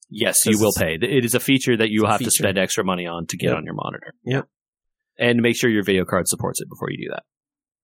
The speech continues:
Speaker 2: Yeah.
Speaker 1: Uh,
Speaker 2: Um,
Speaker 1: so
Speaker 2: there's
Speaker 1: that's, you know, something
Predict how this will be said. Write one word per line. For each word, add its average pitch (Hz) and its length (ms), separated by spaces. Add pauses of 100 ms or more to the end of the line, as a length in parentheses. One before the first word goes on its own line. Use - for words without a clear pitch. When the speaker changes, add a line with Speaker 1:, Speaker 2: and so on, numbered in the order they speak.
Speaker 2:
Yeah. - 200 (640)
Speaker 1:
Uh, 104 680
Speaker 2:
Um, - 40 (560)
Speaker 1:
so 151 140
Speaker 2:
there's 180 80
Speaker 1:
that's, - 340
you 135 80
know, 135 60
something 107 160